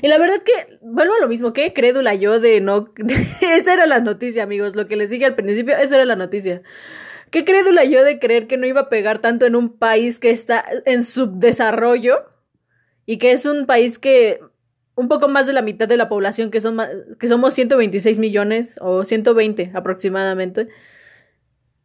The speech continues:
que no le iba a pegar tan duro la pandemia.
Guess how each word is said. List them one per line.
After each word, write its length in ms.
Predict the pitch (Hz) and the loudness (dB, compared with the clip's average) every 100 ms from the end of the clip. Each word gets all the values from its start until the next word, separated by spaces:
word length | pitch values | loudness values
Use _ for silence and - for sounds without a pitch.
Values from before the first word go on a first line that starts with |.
| _ _ _ _ _ _ - | _ _ _ _ _ _ -6
que 500 | 247 254 254 254 254 | 0 4 6 6 4
no 160 | 262 320 | 4 4
le 80 | 381 | 6
iba 140 | 427 | 6
a 80 | 415 | 4
pegar 320 | 269 285 330 | 4 4 2
tan 220 | 330 302 | 2 0
duro 440 | 277 370 427 269 - | 2 2 2 0 -4
la 180 | 262 247 | -6 -2
pandemia. 720 | 240 226 285 349 269 208 | -2 0 -2 -2 -4 -6